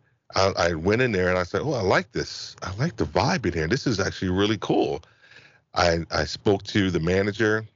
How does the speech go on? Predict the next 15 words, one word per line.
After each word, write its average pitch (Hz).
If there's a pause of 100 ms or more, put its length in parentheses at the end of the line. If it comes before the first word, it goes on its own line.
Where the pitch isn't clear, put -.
(280)
Um, 80 (420)
he 110
and 104
I 101
had 101
a 90
really 95
good 95
conversation. 95 (460)
His 107
boss, 101 (260)
um, 90
was 90
actually 98
visiting 101